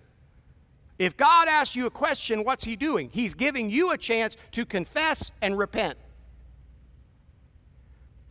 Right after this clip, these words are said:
But Cain doesn't do that. What does he do? "What? What am I? I'm not my brother's keeper." I said this last week,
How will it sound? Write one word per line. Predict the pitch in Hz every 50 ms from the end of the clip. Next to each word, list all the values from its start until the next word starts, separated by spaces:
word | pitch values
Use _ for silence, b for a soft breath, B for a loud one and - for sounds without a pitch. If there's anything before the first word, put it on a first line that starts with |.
| - - - - -
But | - 214 -
Cain | - 269 330 349 359 339
doesn't | 294 269 262 262 285 -
do | 320 359 359
that. | 277 190 196
What | 202
does | 226 208
he | 254
do? | 285 330 202
"What? | 175 233 220 156 -
What | 180 247 269
am | 233 208
I? | 190 175 147 123 107
I'm | 110 - - - - -
not | 285 302
my | 262 214
brother's | - - 185 214 202 190 170 -
keeper." | - - 180 190 180 - 240 294 311 285 - - - - - - - - - - - - - - - _ _ - - - - - - - - - - - - - - - - - - - - - - - - - - - - - - - - - - - - - - - - - - - - - - - - - - - - - - - - - - - - - - - - - - - - - - - - - - - - - - - - - - - - -
I | 196
said | 208 - - 247 247
this | 214 220 - -
last | 233 226 214 202 165 -
week, | 233 240 226 160 135